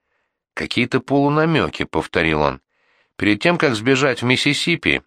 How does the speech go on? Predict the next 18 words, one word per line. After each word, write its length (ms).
она 240
ела 240
суп 260
с 60
вермишелью 720
в 40
виде 320
букв 460
и 80
оставила 500
в 60
тарелке 420
четыре 360
буквы: 500
М 340
И 320
С 460
П». 240